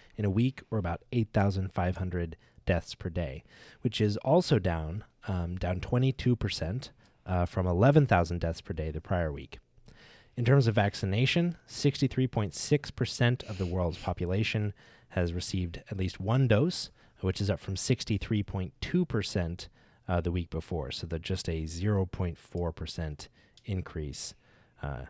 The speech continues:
in about a week. In terms of cases, we've hit seventy-nine point six million cases, which is in the U S, which is up from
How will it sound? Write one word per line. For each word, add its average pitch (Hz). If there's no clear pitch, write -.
in -
about 78
a -
week. -
In 110
terms 135
of 101
cases, 147
we've 95
hit 104
seventy-nine 123
point 101
six -
million 117
cases, 107
which -
is 104
in 113
the 92
U 107
S, 107
which 104
is 110
up 107
from 95